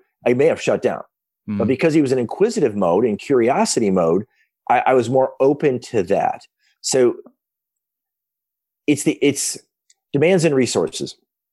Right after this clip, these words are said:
Speaker 1: You know, a-, as a lot of demands are placed on us as C E Os and entrepreneurs,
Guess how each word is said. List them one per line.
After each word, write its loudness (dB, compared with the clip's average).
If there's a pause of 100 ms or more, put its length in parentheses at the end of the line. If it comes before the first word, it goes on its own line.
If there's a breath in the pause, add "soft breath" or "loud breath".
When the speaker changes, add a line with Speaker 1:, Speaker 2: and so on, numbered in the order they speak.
(500)
Speaker 1:
You 2
know, 2
a-, 2
as 2
a 0
lot 4
of 0
demands 0
are 2
placed -2
on -2
us -6
as -2
C 0
E 4
Os 0
and -2
entrepreneurs, 0